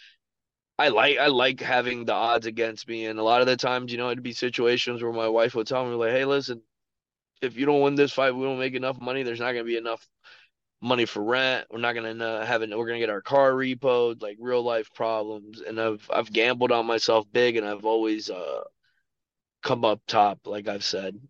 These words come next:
And yeah, I've taken some short notice fights, fights with broken hands, uh, a lot of different things behind the scenes where, like, I've taken a fight on a week's notice and the commentators don't know shit about it, and they're talking shit about me missing weight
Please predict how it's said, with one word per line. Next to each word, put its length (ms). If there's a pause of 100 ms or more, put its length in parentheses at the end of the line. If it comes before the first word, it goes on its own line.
(140)
And 160
yeah, 220
I've 80
taken 300
some 160
short 320
notice 320
fights, 580 (220)
fights 340
with 140
broken 360
hands, 800 (580)
uh, 200
a 40
lot 220
of 100
different 340
things 220
behind 320
the 60
scenes 440
where, 120
like, 360
I've 160
taken 300
a 60
fight 240
on 120
a 60
week's 420
notice 340
and 80
the 80
commentators 640
don't 180
know 140
shit 220
about 300
it, 200 (280)
and 100
they're 100
talking 340
shit 200
about 240
me 120
missing 400
weight 420